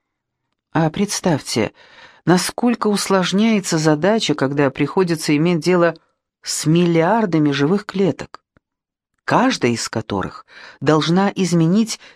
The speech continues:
издаваемый ею, так сказать, звук, с десятками и сотнями органов и систем жизнеобеспечения,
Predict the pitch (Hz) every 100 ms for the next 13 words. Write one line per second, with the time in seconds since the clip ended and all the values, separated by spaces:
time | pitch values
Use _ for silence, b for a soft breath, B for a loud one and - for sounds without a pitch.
0 | B 185 165 147 151 139 190 214 175 147
1 | 147 190 170 160 b b _ - 143 -
2 | - 135 135 127 - 113 147 233 - -
3 | _ _ _ _ _ _ _ _ - 113
4 | 120 190 226 - 233 302 - 240 233 -
5 | 247 247 233 214 202 220 220 208 208 202
6 | - B B B 185 190 180 - 214 175
7 | 214 190 185 151 151 - 220 233 - 127
8 | 101